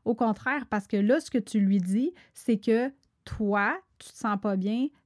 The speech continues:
face à qu'est-ce qui est arrivé. Pas, c'est elle le problème, puis c'est cette personne-là, c'est l'autre personne qui a fait quelque chose de pas correct.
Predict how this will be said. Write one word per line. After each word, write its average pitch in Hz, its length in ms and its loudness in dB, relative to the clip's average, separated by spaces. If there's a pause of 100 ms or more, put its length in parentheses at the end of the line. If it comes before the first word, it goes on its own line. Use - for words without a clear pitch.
face 247 220 0
à 220 60 0
qu'est-ce 202 200 -4
qui - 80 -4
est 196 120 -2
arrivé. 180 460 -4 (300)
Pas, 285 380 4
c'est - 240 2
elle 233 220 4
le 208 80 2
problème, 220 580 2
puis - 140 -12
c'est - 180 -2
cette 196 240 -4
personne-là, 220 500 2
c'est 208 200 -2
l'autre 220 160 0
personne 220 280 -2
qui 233 100 -2
a 196 40 -2
fait 196 100 -8
quelque 196 200 -6
chose 226 140 -2
de 208 60 2
pas 180 140 -4
correct. - 340 -6